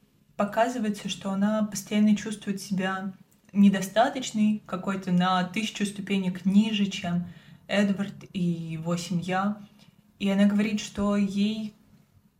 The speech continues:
это не нравится, ей не хочется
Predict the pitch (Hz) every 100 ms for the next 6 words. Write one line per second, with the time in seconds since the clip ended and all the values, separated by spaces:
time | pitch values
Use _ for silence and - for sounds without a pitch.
0 | _ _ - 208 196 208 202 202 202 208
1 | 262 262 - - 202 202 196 185 185 214
2 | 208 - - 180